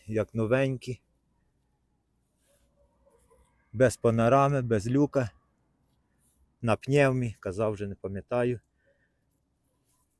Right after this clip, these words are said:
Чотирьохзонний клімат, можна від водія регулювати, можна звідси від пасажира. Розетка дванадцять вольт, двісті двадцять розетка.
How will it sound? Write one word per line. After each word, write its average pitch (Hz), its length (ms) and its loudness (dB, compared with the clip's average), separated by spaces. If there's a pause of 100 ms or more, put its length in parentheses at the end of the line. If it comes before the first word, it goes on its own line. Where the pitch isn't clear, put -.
(440)
Чотирьохзонний 120 760 0
клімат, 139 520 -2
можна 120 380 -2
від 113 160 -2
водія 113 420 0
регулювати, 113 560 2
можна 110 320 -4
звідси 110 340 -8
від 104 120 -6
пасажира. 110 680 0 (340)
Розетка 120 500 4
дванадцять 110 880 -2
вольт, 143 320 4 (520)
двісті 120 380 0
двадцять 135 580 0 (480)
розетка. 135 600 0